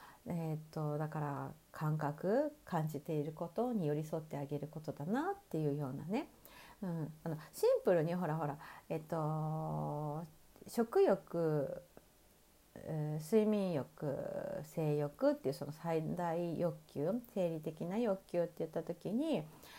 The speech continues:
えっと、「お腹が空いた、何か食べたいです」って、<laughs>「休憩取りませんか？ご飯食べます」っていうのとかね、「トイレ行っていいですか？」みたいなこと、一番簡単に言うと、それを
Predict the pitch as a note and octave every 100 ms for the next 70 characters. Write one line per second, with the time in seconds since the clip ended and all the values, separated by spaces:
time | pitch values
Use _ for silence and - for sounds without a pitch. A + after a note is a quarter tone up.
0 | - - - - - A3 E3 G#3 C4+ D4+
1 | D4 D4 D4 C#4 C4+ D4 C4 G#3+ F#3 F#3
2 | A3 B3 A3 F3+ F#3 C4 D4 C#4+ - -
3 | - - - - - C#4 - - - -
4 | - - - A3 - G#3 G#3+ G#3+ G#3+ A3
5 | A3+ F#3+ - F#3+ E3+ F#3 F3 E3+ D#3+ F3
6 | G3+ G#3+ - - - - F3 - - -
7 | - - G3 F3+ D3+ D3+ - - A#3 E4+
8 | - D#4+ D#4 F3+ E3+ B3 C#4+ F#3+ E3+ F3+
9 | F3 D#3 C3 C#3 D3+ C#3+ F#3 - D#3 D#3
10 | D3+ D3+ D#3 D#3 D#3+ D#3 D3+ D#3 D3 -
11 | - - - - - B3+ D4 D4+ D4+ -
12 | - C4+ C#4